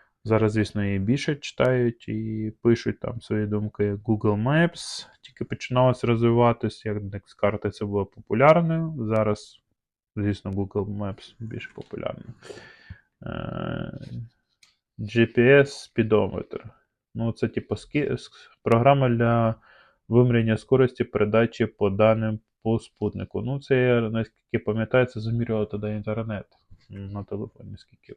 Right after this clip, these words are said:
тебе був. Google Drive, SkyDrive, Яндекс Диск.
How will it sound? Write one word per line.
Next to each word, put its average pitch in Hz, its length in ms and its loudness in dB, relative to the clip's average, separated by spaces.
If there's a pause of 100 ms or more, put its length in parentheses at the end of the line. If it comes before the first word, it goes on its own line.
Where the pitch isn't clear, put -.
тебе 107 280 -12
був. 101 320 -10 (1000)
Google 117 420 4
Drive, 160 560 8
SkyDrive, 143 1040 4 (360)
Яндекс 107 600 2
Диск. 143 600 0